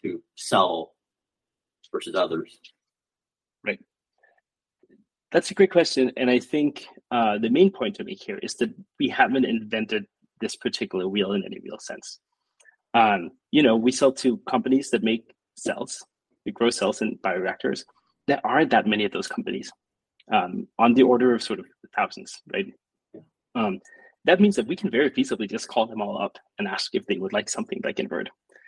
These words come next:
Speaker 2: I, I, in reality, it's a little bit more complex than that because, you know, you have to find the right person at these companies, and some of these companies are very large, and, and some of them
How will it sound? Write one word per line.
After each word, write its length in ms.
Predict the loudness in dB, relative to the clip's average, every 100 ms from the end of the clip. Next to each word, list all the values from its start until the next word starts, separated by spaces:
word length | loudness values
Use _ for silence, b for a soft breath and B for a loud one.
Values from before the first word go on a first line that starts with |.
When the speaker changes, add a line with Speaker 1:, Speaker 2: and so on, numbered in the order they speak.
| b b _
Speaker 2:
I, 80 | -8 2
I, 120 | 2 6
in 200 | 6 6
reality, 340 | 6 8 6
it's 120 | 4
a 40 | -2
little 200 | -4 -2
bit 180 | -4 -4
more 140 | -6
complex 380 | -6 -10 -10 -8
than 100 | -8
that 160 | -8 -6
because, 360 | -4 -2 -2 0
you 60 |
know, 80 | 2
you 120 | 2
have 100 | 0
to 80 | -4
find 200 | -2 -2
the 60 | 2
right 180 | 0 0
person 320 | -2 4 4
at 80 | 4
these 140 | -2
companies, 520 | -2 -2 2 2 0
and 140 | -6 -4
some 160 | -2
of 60 | 0
these 120 | 0
companies 360 | -2 -2 -4 -10
are 100 | -16
very 100 | -2
large, 400 | 2 2 0 -4
and, 100 | -10 _ B B B -10
and 200 | -10 -2
some 140 | 2
of 80 | 4
them 200 | 4 2